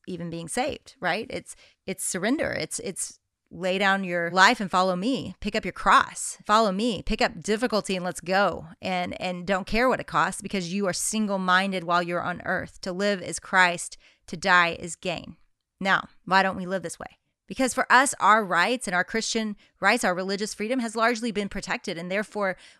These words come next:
we depend on that. We think that's actually what makes us Christian. We think it's what's gonna make our grandkids and our great-grandkids Christian is if we can protect our religious rights. But the,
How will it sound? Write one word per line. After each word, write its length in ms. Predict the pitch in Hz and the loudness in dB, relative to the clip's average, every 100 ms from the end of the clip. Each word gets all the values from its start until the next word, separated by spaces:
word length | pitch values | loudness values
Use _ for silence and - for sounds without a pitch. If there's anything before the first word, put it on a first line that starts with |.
| - | -10
we 220 | 180 214 | -6 -4
depend 320 | 185 - 240 | 0 0 2
on 120 | 320 151 | 0 0
that. 200 | - - | -6 -6
We 140 | 214 | -8
think 260 | - 214 - | -4 -6 2
that's 360 | 196 190 - - | 4 4 2 0
actually 300 | 185 - 196 | 0 0 -2
what 180 | 185 190 | 0 0
makes 260 | 190 - | -2 -2
us 140 | 170 - | -4 -4
Christian. 400 | 202 - - - _ _ _ _ - | -6 -6 -12 -16 _ _ _ _ -8
We 100 | 196 | -4
think 180 | 214 202 | -2 -4
it's 120 | - | -4
what's 160 | 196 | -4
gonna 140 | - 196 | -2 -2
make 220 | 180 185 | 0 0
our 100 | 175 | 0
grandkids 520 | 185 175 180 185 175 | 0 -4 -2 -4 -4
and 60 | 175 | -4
our 60 | |
great-grandkids 960 | 170 180 - 180 170 - - - 185 - | -2 -4 -4 -6 -8 -12 -20 -8 -6 -4
Christian 320 | - 196 208 | -4 -2 -2
is 140 | 180 190 | -4 -6
if 80 | |
we 80 | 190 | -6
can 100 | 196 | -6
protect 460 | 196 - 269 262 - | -4 0 4 4 4
our 240 | 190 185 - - | 4 4 2 -8
religious 400 | 196 208 185 - | -4 -2 -4 2
rights. 180 | 240 - | 2 2
But 140 | - | -4
the, 160 | 214 | -4